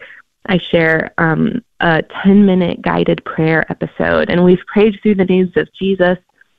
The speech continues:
We've prayed through hard emotions. We've prayed through difficult relationships over the years. Um, but this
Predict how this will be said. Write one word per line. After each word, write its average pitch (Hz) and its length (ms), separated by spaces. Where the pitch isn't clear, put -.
We've 220 240
prayed 214 400
through 196 140
hard 185 480
emotions. 185 720
We've 180 220
prayed 208 440
through 202 360
difficult 226 420
relationships 233 880
over 208 220
the 202 100
years. 190 480
Um, 165 380
but 180 180
this 190 140